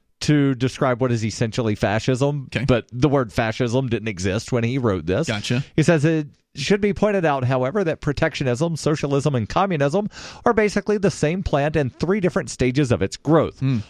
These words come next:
Speaker 1: All that can be said is that legal plunder is more visible in communism because it is complete plunder, and in protectionism because the plunder is limited to specific groups and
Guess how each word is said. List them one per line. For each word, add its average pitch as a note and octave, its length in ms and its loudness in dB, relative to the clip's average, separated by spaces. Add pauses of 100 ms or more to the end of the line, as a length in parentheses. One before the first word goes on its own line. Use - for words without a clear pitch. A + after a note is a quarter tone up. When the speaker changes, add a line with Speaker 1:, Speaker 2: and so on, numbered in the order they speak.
(100)
Speaker 1:
All A#2 160 2
that D3+ 100 -2
can E3+ 140 -4
be A#3 100 -2
said G#2+ 300 -2
is F3+ 100 -4
that C#3+ 180 0
legal E3 300 0
plunder D3+ 380 -2
is C3 100 -2
more E3+ 180 0
visible D3 600 0
in G2+ 160 -6
communism E3+ 640 -2
because C#3+ 320 0
it C#3+ 80 0
is D3 120 -2
complete D#3+ 600 -2
plunder, B2 440 0 (380)
and C#4+ 140 2
in F#3+ 100 0
protectionism E3+ 800 0
because E3 320 0
the C#3+ 100 0
plunder F3+ 480 -2
is B2+ 200 -2
limited E3 500 -2
to D3 140 -2
specific - 560 -4
groups - 340 -2
and - 260 -6